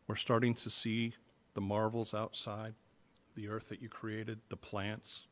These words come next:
the trees, the animals. And we're so grateful and thankful for all this, Father. And we also are so thankful and grateful that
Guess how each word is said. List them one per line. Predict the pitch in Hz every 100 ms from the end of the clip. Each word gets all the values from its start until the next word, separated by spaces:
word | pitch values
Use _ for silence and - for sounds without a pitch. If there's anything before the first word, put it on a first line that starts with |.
| -
the |
trees, | 107 - 107 107 -
the | 101
animals. | 107 107 117 - - _ _ _ _ _ _ _ _ _ - - - - - - _
And | 107
we're | 101
so | 131
grateful | 113 110 120 - 113
and | 85
thankful | 113 139 -
for | 101 - 98
all | 95
this, | 90
Father. | - 95 90 87 - _ _ _ - - - - - - _ _ -
And | 120 110 110 110 - - - -
we | 120
also | 117 131 -
are | 117
so | - 117
thankful | - 113 - 117
and | 107 -
grateful | 107 107 - 107
that | 107 107